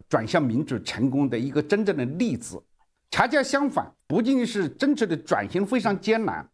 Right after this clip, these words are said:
实际上我们去看看从非洲到南美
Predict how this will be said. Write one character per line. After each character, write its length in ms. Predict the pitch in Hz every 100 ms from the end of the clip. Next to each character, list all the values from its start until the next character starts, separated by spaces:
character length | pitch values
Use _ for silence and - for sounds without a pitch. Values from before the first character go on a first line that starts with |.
| _ - - _
实 120 | -
际 80 | 220
上 120 | 254
我 80 | 196
们 140 | 143 170
去 120 | 220
看 280 | 208 - 277
看 180 | 208 175
从 180 | - 160
非 300 | - 247 254
洲 240 | - 165
到 240 | 139 202 170
南 280 | 127 110 175
美 320 | 226 127 -